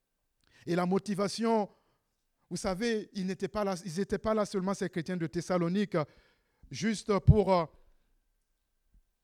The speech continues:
recevoir la parole. Oui, au verset neuf et dix, euh, Paul dira ceci. Après avoir été converti et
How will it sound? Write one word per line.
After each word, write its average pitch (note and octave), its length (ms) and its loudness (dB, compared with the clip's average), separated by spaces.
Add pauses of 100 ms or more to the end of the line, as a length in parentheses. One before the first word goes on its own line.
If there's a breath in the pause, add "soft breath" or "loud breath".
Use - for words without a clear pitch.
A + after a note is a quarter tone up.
(460)
recevoir F3 460 -2
la E3+ 100 0
parole. C3 500 -2 (840 loud breath)
Oui, A3+ 360 2 (180 loud breath)
au F#3+ 100 2
verset A#3 560 2 (160 loud breath)
neuf G3+ 320 4
et G3+ 100 2
dix, G#3 300 0
euh, F#3+ 160 4 (420 loud breath)
Paul G3+ 160 8
dira G3+ 300 0
ceci. E3+ 420 -8 (960)
Après G#3 380 2
avoir A3 300 4
été A3+ 200 0
converti G3+ 680 0 (920)
et F3 320 0